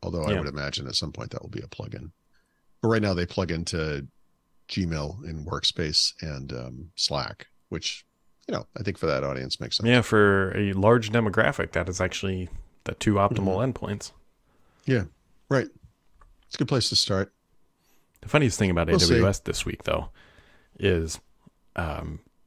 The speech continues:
Speaker 2: <laughs> the pettiness of trillion-dollar companies. So,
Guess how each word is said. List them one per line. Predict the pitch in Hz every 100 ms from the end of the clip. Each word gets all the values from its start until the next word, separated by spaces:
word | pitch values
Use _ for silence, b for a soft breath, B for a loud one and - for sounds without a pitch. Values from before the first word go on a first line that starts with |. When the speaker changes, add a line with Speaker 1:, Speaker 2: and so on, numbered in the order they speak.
| -
Speaker 2:
<laughs> | - - - - 117 - - -
the | 120
pettiness | - 131 123 113 107
of | 90
trillion-dollar | - 117 107 104 104 101 98
companies. | 117 120 135 - B B B
So, | - 120 110